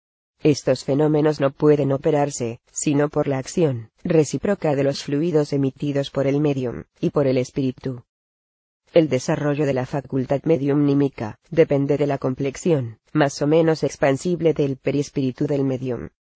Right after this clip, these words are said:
y su asimilación, más o menos fácil con el de los espíritus dependiendo, pues, de la organización, puede desarrollarse cuando el principio existe.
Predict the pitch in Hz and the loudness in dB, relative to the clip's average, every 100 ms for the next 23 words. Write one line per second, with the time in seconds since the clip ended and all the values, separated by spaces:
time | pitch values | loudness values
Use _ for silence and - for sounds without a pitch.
0 | _ 156 - 151 - 139 131 131 - 175 | _ -4 0 -2 0 0 0 -2 0 2
1 | 139 139 _ - 151 143 147 151 160 156 | 2 -2 _ 0 0 0 0 2 2 0
2 | - 160 - 139 - 151 139 135 135 131 | 0 -2 0 -4 -2 0 0 0 0 0
3 | 139 - 143 131 139 135 143 127 127 143 | -2 -4 -4 -2 -4 -4 -2 0 2 2
4 | 143 135 117 _ _ _ - 147 123 - | 2 -2 -8 _ _ _ 0 0 0 -10
5 | _ _ _ _ 160 139 143 147 131 131 | _ _ _ _ -2 0 0 0 0 -2
6 | 139 127 185 147 139 143 _ _ _ 170 | -4 -2 2 2 0 -8 _ _ _ 4
7 | 170 147 135 - 135 135 165 156 - 127 | 6 4 0 -4 -2 0 0 -2 -4 0
8 | 170 147 143 139 131 135 123 - 135 151 | 2 2 0 -2 -2 -2 -2 -4 -4 0
9 | 139 131 - 139 135 123 | 2 0 -4 -6 -6 -8